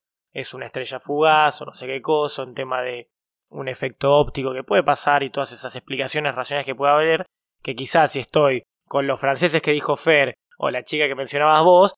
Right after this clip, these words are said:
quizás de repente me entra la duda, porque estoy condicionado por mi entorno alrededor y me da a creer eso. Entonces, si vos mismo te condicionás con, con elementos externos para justamente creer en eso,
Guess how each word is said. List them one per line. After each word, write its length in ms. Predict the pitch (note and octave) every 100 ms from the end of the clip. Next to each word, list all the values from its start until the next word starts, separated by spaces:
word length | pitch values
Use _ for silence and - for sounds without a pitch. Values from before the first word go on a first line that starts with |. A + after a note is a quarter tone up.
| _ _
quizás 260 | - B2 C#3
de 40 |
repente 720 | C#3 C3+ F3 G#3 G#3 E3+ C#3
me 200 | B2+ B2+
entra 200 | D3+ C3
la 140 | B2+ C#3+
duda, 460 | G#3 D#3 B2+ A2+ -
porque 260 | A#2+ A#2+
estoy 180 | - C#3
condicionado 600 | D3 D3 B2 C3+ C#3 D3+
por 140 | C3 B2
mi 100 | B2
entorno 420 | B2 D3 C#3+ C#3+
alrededor 600 | C3 C3 C3 C#3 D3 F#3 - _ _
y 160 | E3+ C#3
me 80 | C3
da 80 |
a 40 | C#3
creer 220 | C3 C3+
eso. 280 | D#3 - A#2+
Entonces, 380 | A#2 E3 D#3+ - _ _ _ _ _
si 200 | - C3+
vos 140 | D#3+
mismo 280 | F3 E3 D#3
te 80 | C#3
condicionás 600 | C3+ B2+ - C#3+ D3+ C3+
con, 400 | - B2 A#2 - -
con 200 | B2 B2
elementos 520 | A#2+ C3 C#3 - -
externos 480 | - - C3+ B2 A2
para 160 | A2+ -
justamente 720 | C#3 - B2+ C3+ B2+ G#2+ A#2
creer 420 | - B2+ C#3 C3+
en 120 | B2+
eso, 440 | C#3+ C3+ - D#3+